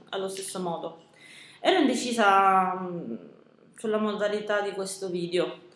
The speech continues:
Alla fine ho preferito rispettare quella del, mm, del forum, diciamo, della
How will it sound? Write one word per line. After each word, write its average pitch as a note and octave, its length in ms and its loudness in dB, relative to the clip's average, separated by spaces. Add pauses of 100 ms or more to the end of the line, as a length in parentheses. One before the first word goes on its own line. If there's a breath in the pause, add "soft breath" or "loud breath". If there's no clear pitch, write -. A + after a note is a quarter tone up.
(300 loud breath)
Alla A#3 120 2
fine D#4+ 160 2
ho B3 80 2
preferito A#3 440 -2
rispettare A3 540 -4
quella A3 240 -2
del, F#3 580 -2
mm, F3 300 -12
del F#3+ 140 -8
forum, F3+ 480 0
diciamo, F3 420 -8
della F#3+ 220 -6